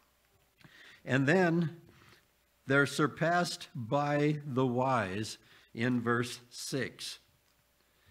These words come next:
Look what he says, "For the Lord knows the way of the righteous, but the way of the go-, ungodly shall perish." And so at the judgment, what does he say? "The Lord knows the way of the righteous,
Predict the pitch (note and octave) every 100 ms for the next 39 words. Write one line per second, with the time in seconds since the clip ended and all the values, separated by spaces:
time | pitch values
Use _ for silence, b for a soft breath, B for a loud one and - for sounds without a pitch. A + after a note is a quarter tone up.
0 | b B2 D3+ E3+ F3 D#3+ G3+ D#3 D#3+ C3+
1 | C#3 D#3+ A#3 F#3 F#3 G3 - D#3+ D3 F#3
2 | D3 B2+ B2 E3 A3+ - C3+ C3+ - C3+
3 | C3 A2+ B2+ C#3 C#3 C3 C3+ B2+ C3 B2+
4 | E3 C#3 C#3+ D3 G#2+ F#2+ F#2 G#2+ b b
5 | b b - - C3 C3 C3+ C3+ - _
6 | - B2+ A#2 F2+ D2 - - _ _ _
7 | _ b b b - A2+ - C3 C3+ B2+
8 | A#2+ G#2+ _ _ - A2 A2+ G2 A#2+ F3+
9 | - A2 A2 - - _ b b b b
10 | b _ B2 B2+ B2+ F3+ C3 - F3 D3
11 | - A#2 A#2 C3 B2+ C3+ C#3 C3+ A#2+ C3+
12 | C3+ B2 A#2+ B2 D#3+ - B2 C3